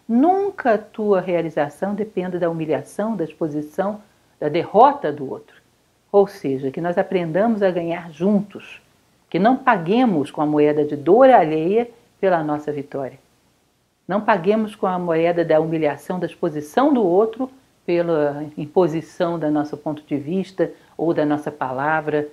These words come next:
da nossa imagem, seja lá o que for. Que não paguemos um preço como esse, porque é caro demais, não vale a pena. Quanto dura a fama? Quanto dura um reconhecimento público?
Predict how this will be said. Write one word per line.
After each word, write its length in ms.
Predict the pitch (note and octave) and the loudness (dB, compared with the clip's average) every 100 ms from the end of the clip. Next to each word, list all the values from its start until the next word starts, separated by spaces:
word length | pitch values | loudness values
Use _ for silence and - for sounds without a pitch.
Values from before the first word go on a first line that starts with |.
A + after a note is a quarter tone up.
| _ _ _ | _ _ _
da 140 | D3+ | -2
nossa 300 | D3+ C#3+ - | 0 0 -2
imagem, 560 | D3 C#3 D3 D#3 D3 C#3+ | -4 -2 -2 -2 -2 -8
seja 260 | C#3+ D3 C3 | -6 -6 -4
lá 100 | C3 | -6
o 40 | |
que 120 | C3 | -10
for. 260 | - - - _ _ _ - | -16 -16 -16 _ _ _ -8
Que 80 | |
não 520 | F#3 F#3+ A3+ D4 G4 A4 - | -4 0 2 2 0 -8 -6
paguemos 540 | A3 E3 G3 B3 A#3+ | -4 -2 0 0 0
um 80 | B3 | -4
preço 400 | - F#3+ G#3 G#3 | 0 2 2 0
como 240 | - A#3+ | -4 0
esse, 140 | G#3 G#3 | 0 0
porque 160 | - | -8
é 20 | G#3 | -10
caro 320 | - A3 A3+ | -6 -6 -4
demais, 640 | A#3+ G#3+ A3 G#3+ D#3+ - _ _ - | -4 -2 -2 -4 -6 -18 _ _ -2
não 160 | C4 | 0
vale 280 | G3+ A3 C4+ | 2 2 2
a 40 | A#3+ | -2
pena. 400 | F3+ F3 D#3+ - _ _ _ _ _ _ - | -2 -2 -4 -8 _ _ _ _ _ _ 0
Quanto 300 | D4 E4 C#4 | 2 2 0
dura 280 | B3+ C#4+ G#3+ | 2 2 2
a 20 | |
fama? 460 | - C4 C#4 D3+ - _ _ _ _ _ | 0 -2 0 -2 -8 _ _ _ _ _
Quanto 340 | D#4+ E4+ D#4+ | 0 0 0
dura 240 | G3 C4 B3 | -2 0 0
um 40 | |
reconhecimento 800 | G#3+ G3+ G#3+ G3 - F#3 F#3 F3 | 0 -2 -2 -8 -8 -8 -8 -12
público? 560 | - A#3+ A#3 - - | -6 -6 -6 -12 -20